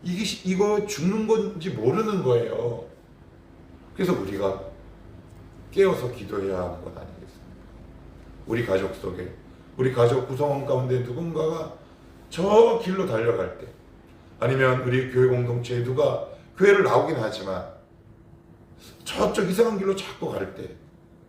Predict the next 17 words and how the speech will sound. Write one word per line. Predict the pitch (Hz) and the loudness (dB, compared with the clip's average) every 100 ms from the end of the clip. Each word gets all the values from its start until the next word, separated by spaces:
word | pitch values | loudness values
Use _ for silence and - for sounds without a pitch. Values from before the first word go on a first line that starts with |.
| - - - - - - - - | -20 -20 -20 -20 -20 -20 -18 -2
우리 | 196 | 4
어떻게 | - - - 120 | 4 2 -4 -4
해야 | 98 | -4
하면 | 92 90 | -6 -12
좋을까요? | - 92 - - - - - - - - - - - - - - - - - | -10 -12 -12 -18 -20 -20 -20 -20 -20 -20 -20 -20 -20 -20 -20 -20 -20 -20 -14
"하나님, | 117 104 95 87 | -4 -2 -2 -8
눈을 | 110 131 147 160 - - - - - - - - | -2 0 0 -2 -4 -14 -20 -20 -20 -20 -20 -8
열어 | 92 90 85 82 82 | -4 -4 -6 -8 -12
주시옵소서. | - - - - - - - - - - - - - - - - - - - | -16 -14 -14 -16 -20 -20 -20 -20 -20 -20 -20 -20 -20 -20 -20 -20 -20 -20 2
나의 | 135 156 190 | 6 8 6
눈이 | 180 185 | 2 0
열린 | 156 123 127 | 0 -2 -2
것처럼 | 120 - 143 - - - - _ - | -6 -10 -16 -18 -20 -20 -20 _ -16
저들의 | 170 190 208 208 | -4 0 2 4
눈도 | 175 147 139 139 | 2 0 0 2
열리게 | 113 107 101 104 101 95 | 2 2 -2 -2 -4 -4
하옵소서." | 92 - - | -10 -12 -18